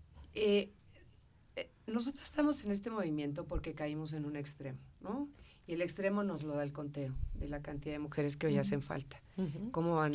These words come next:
Speaker 1: sido
Speaker 2: Claro.
Speaker 1: asesinadas, cómo mueren. Entonces, nos la da el conteo, estábamos aquí.
Speaker 2: Ujú.
Speaker 1: Y, eh, de repente tenemos que irnos al extremo. Así son todos los movimientos, ¿eh? Todos
Speaker 2: Ujú.
Speaker 1: los movimientos. Tenemos que irnos al extremo, caer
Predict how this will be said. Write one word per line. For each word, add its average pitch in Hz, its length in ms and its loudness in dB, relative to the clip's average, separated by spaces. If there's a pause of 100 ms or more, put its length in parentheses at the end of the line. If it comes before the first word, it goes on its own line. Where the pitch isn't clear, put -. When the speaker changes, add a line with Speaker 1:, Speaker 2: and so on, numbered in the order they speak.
Speaker 1:
sido 147 200 2
Speaker 2:
Claro. 151 80 6
Speaker 1:
asesinadas, 147 680 4
cómo 151 200 2
mueren. 139 280 -2 (340)
Entonces, 226 220 4
nos 240 160 10
la 233 100 12
da 247 80 12
el 262 80 8
conteo, 269 300 6
estábamos 285 420 8
aquí. 220 400 0 (240)
Speaker 2:
Ujú. 196 260 -2 (400)
Speaker 1:
Y, 254 540 12
eh, 170 360 10
de 185 180 12
repente 196 1040 12 (300)
tenemos 202 440 4
que 175 140 2
irnos 190 440 6
al 151 180 4
extremo. 196 840 4
Así 226 320 6
son 262 280 6
todos 196 520 4
los 143 320 4
movimientos, 131 680 0
¿eh? 190 200 -8
Todos 202 280 8
Speaker 2:
Ujú. 151 100 -2
Speaker 1:
los 139 120 0
movimientos. 139 480 -4 (360)
Tenemos 262 380 10
que 214 140 4
irnos 180 360 2
al 185 100 6
extremo, 165 580 2 (380)
caer 208 460 10